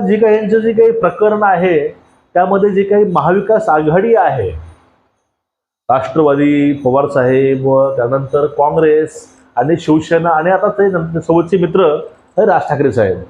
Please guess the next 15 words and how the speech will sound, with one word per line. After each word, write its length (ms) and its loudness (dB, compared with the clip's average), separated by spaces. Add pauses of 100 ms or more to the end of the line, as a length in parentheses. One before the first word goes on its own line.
(540)
ह्या 240 0
सर्वांची 580 0
सर्वपक्षीय 920 -2
बैठक 400 -2
ही 580 -2 (300)
उद्धव 340 0
ठाकरे 320 0
यांच्या 300 -2
घरी 300 0
होती 380 0
असं 520 0
त्यांना 320 0
दावा 280 2
केलेला 400 -2
आहे. 100 -12